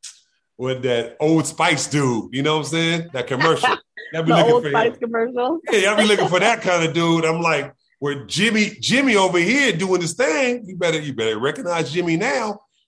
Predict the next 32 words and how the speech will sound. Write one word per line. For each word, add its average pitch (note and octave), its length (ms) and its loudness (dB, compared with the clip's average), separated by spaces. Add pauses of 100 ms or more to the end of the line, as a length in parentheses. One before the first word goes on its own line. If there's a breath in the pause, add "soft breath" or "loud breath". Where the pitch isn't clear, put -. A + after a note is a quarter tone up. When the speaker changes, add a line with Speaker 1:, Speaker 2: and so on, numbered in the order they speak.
(100)
Speaker 1:
'cause C3+ 420 -4
Jimmy A3+ 340 -4
gonna E3+ 260 0
be D#3+ 520 -2 (160)
turning D#3+ 240 -2
into C3+ 140 -4
Jeff F3 320 0
Bezos. - 640 -4 (720)
And A2 120 -6
then A2 80 -2
y'all C#3+ 200 2
Speaker 2:
I C#3+ 60 4
Speaker 1:
were C3 60 0
Speaker 2:
mean, - 140 4
Speaker 1:
like, - 100 -4
Speaker 2:
and D4+ 160 0
I F4 80 2
Speaker 1:
"I - 40 2
Speaker 2:
think E4+ 220 4
Speaker 1:
knew" C4 120 0
Speaker 2:
that A3 80 -2
there C4 220 0
are B3 520 2
those A3+ 400 -6
little A3 480 -8 (160)
pockets G#3+ 480 -10
of F#3 100 -12
men G3 480 -10
that, F3 300 -4 (160)
you F#3 120 -10
know, E3 360 -6 (420)
are, E3+ 520 0